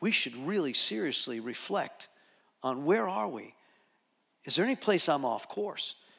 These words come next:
Get quiet with God. Ask him, "Where should I course correct? Are there things of immorality, of unfaithfulness, doubt, fear, addiction? Are those things I'm, I'm acting upon that will not allow me to be prepared fully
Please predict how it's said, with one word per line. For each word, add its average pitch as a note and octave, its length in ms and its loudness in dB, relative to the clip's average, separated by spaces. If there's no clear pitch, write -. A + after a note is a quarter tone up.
Get A#3+ 200 4
quiet G3 400 0
with C#3+ 180 -6
God. G#2+ 260 -4
Ask A3+ 320 4
him, B2+ 200 0
"Where A#3 160 6
should B3 180 2
I G3 120 4
course - 360 -2
correct? E3+ 400 -4
Are D#3 80 4
there A#3 160 4
things A#3+ 360 0
of D3 100 -2
immorality, D#3+ 880 0
of A#2 120 -8
unfaithfulness, D#3 800 -2
doubt, E3 380 -4
fear, D#3 360 -2
addiction? D#3 460 -2
Are D3 40 -4
those A#3+ 260 2
things B3 240 0
I'm, C#3 240 -2
I'm D3+ 180 2
acting G3+ 440 0
upon A2 560 -6
that F3+ 200 6
will E3+ 140 4
not G3 320 4
allow G3 380 4
me D#3 160 -2
to D3+ 140 -4
be D3 180 -4
prepared C#3+ 640 -2
fully C3+ 600 0